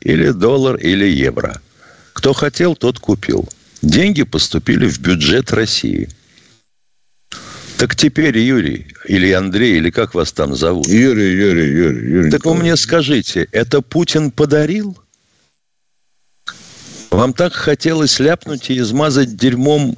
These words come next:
Speaker 1: э, всё руководство страны? Алло, вы меня поняли? Понятно.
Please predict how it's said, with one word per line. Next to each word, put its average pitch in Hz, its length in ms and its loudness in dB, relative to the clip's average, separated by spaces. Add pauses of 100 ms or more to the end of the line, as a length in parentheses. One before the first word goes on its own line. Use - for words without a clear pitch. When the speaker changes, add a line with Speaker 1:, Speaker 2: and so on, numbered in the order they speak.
Speaker 1:
э, 64 720 2
всё - 180 2
руководство 139 680 0
страны? 156 560 -2 (1800)
Алло, 107 680 2 (1040)
вы 123 120 2
меня 165 240 0
поняли? 156 560 0 (1600)
Понятно. 87 640 0